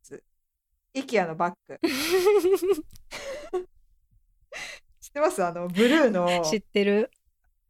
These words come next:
Speaker 1: でっかい
Speaker 2: うん。四角い。
Speaker 1: エコバッグ。四角いやつ。
Speaker 2: チャックついてるやつ。
Speaker 1: そうそう。
Speaker 2: うん。
Speaker 1: これね、一応名前がね、さっき調べたんだよね。フラ-、フラクタ、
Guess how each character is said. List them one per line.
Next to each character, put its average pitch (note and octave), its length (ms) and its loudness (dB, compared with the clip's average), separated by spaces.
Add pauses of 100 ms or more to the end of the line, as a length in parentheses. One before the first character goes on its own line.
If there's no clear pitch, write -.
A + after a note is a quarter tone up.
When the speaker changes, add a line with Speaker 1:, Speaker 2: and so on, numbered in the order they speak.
(440)
Speaker 1:
で F#3+ 160 2
っ - 20 -12
か D#4 200 2
い G3 120 2
Speaker 2:
う G#3 80 4
ん。 F3 260 2 (640)
四 - 140 0
角 F#3+ 280 2
い。 F#3 120 6
Speaker 1:
エ F3+ 40 4
コ - 40 -2
バ D4+ 100 0
ッ D4+ 60 -2
グ。 - 40 -18 (580)
四 - 140 -6
角 D4 220 2
い G#3+ 40 6
や G3+ 120 4
つ。 G3+ 120 -8
Speaker 2:
チ - 100 2
ャ G#3 40 2
ッ - 40 -8
ク F#3+ 100 2
つ - 140 2
い E3+ 80 2
て E3+ 100 0
る D3+ 80 -2
や D3+ 100 -4
つ。 C#3+ 240 -10 (920)
Speaker 1:
そ D#4+ 200 0
う G#3 80 4
そ G3+ 180 0
う。 - 20 4
Speaker 2:
う - 20 6
ん。 D#3+ 320 2 (1000)
Speaker 1:
こ C#4+ 100 -6
れ G#3 60 0
ね、 G3+ 100 0
一 F#3+ 200 -2
応 G4+ 60 4
名 C4 160 4
前 C#4 300 4
が C4 120 2
ね、 A3 420 4
さ - 120 0
っ F#4 40 2
き - 100 -12
調 A3+ 180 2
べ G3 60 0
た E3 100 -4
ん D3 40 -12
だ C#3 60 -12
よ C#3 40 -16
ね。 C#3 160 -14 (400)
フ B3 140 0
ラ-、 D#4+ 360 2
フ - 140 -2
ラ G4 160 4
ク - 120 -18
タ、 E3+ 360 -2